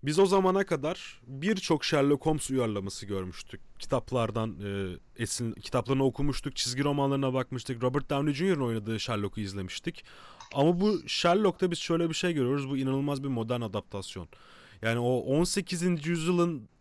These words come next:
havasını da dizide bulunu-, bulabiliyorsun. Sherlock'un, e, şeyiyle, e, yakalarının kaldırmış olduğu, e,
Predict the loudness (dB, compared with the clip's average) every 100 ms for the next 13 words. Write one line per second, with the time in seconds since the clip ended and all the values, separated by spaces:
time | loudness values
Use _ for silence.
0 | _ -12 0 2 4 4 4 4 2 0
1 | 2 2 0 -2 -4 -4 -2 -2 0 -4
2 | -4 -6 -2 0 2 0 0 -4 -12 -20
3 | -10 -6 -4 -4 -2 -2 -4 -6 -8 -20
4 | -20 -14 -6 -2 -2 -2 -2 0 -2 -2
5 | -2 -2 -4 -6 -4 -4 -4 -6 -8 -8
6 | -4 -2 -4